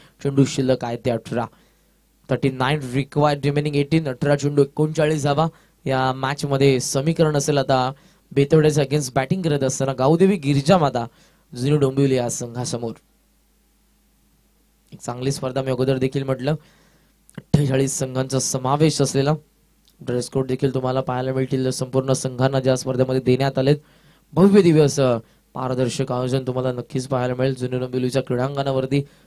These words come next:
क्रीडांगणासाठी देखील खूप सारी मेहनत या संघाने नक्कीच केली आणि त्यांच्याच गावचा फॉर्टी प्लसचा संघ सध्या प्रतिनिधित्व करतोय, ज्यामध्ये आता त्यांच्यासमोर लक्ष एकसष्टचं धावा झाल्या त्या बावीस.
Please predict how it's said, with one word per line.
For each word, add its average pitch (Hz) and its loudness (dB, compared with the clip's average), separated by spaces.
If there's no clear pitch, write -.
क्रीडांगणासाठी 131 -2
देखील 131 -2
खूप 135 -2
सारी 131 -4
मेहनत 135 -2
या 123 -2
संघाने 131 -2
नक्कीच 151 4
केली 143 2
आणि 165 -2
त्यांच्याच 147 0
गावचा 135 2
फॉर्टी 135 -4
प्लसचा 135 -2
संघ 139 -4
सध्या 139 -2
प्रतिनिधित्व 135 -4
करतोय, 139 2
ज्यामध्ये 135 0
आता 135 0
त्यांच्यासमोर 135 -4
लक्ष 135 0
एकसष्टचं 139 0
धावा 131 0
झाल्या 127 -2
त्या 123 -4
बावीस. 139 2